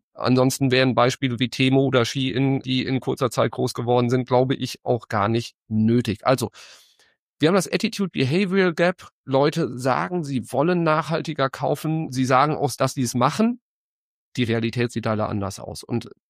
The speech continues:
wenn du deine Produkte nachhaltig, deine nachhaltigen Produkte besser verkaufen willst, dann verkauf sie so wie alle anderen Produkte auch. Und dann kriegen wir mehr nachhaltige Produkte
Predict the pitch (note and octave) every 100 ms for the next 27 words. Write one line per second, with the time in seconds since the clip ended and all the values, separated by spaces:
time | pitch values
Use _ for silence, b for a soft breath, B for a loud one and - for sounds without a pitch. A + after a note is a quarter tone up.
0 | _ C3 C#3+ D#3+ C#3+ C3+ C#3 D#3+ E3+ -
1 | _ - B2+ B2+ A#2+ - C3+ C3 A#2+ A#2
2 | B2+ C3+ C#3 C3+ C3+ C3 C3 - C3 C3+
3 | B2+ C3+ C3 A#2 C3+ B2+ B2 A#2+ A#2+ A#2
4 | G#2+ D3+ - - B B B - A#2+ A#2
5 | A#2 B2 - C#3 - - A#2+ A#2+ B2 -
6 | A2+ E2+ A#2 A#2+ B2 A#2 - A2+ A2 B2
7 | A#2 _ _ _ - A2 G#2+ A2 A#2 _
8 | _ _ _ _ - - A#2+ G#2+ A2 A2+
9 | G#2+ A2 A2+ A2+ - A#2 A2+ - A#2+